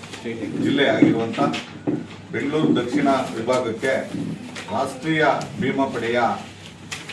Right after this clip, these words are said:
ಪದಾಧಿಕಾರಿಗಳನ್ನ ಆಯ್ಕೆ ಮಾಡಲಿಕ್ಕೆ ನಾವು ಈ ಒಂದು ಪತ್ರಿಕಾಗೋಷ್ಠಿಯನ್ನ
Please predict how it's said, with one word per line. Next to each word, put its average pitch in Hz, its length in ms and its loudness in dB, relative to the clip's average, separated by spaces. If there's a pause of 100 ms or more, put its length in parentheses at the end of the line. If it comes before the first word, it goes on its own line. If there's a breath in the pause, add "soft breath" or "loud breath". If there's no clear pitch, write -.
(640)
ಪದಾಧಿಕಾರಿಗಳನ್ನ 131 920 4
ಆಯ್ಕೆ 117 320 0
ಮಾಡಲಿಕ್ಕೆ 104 480 -2
ನಾವು 104 360 -2
ಈ 104 100 -2
ಒಂದು 135 400 -4
ಪತ್ರಿಕಾಗೋಷ್ಠಿಯನ್ನ 104 760 -4